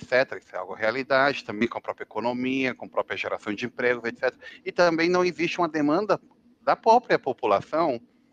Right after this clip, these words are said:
em relação a que eles tomem essa atitude.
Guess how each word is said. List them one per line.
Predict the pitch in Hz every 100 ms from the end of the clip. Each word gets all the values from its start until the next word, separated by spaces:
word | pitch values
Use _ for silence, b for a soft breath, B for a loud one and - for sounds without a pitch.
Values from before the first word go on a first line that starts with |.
| _
em | 156
relação | 143 151 156 - 165 160 -
a | -
que | 170 - 202
eles | 190 240 196 - _ _ _
tomem | 143 131 123
essa | 117 123
atitude. | - 123 - 104 - -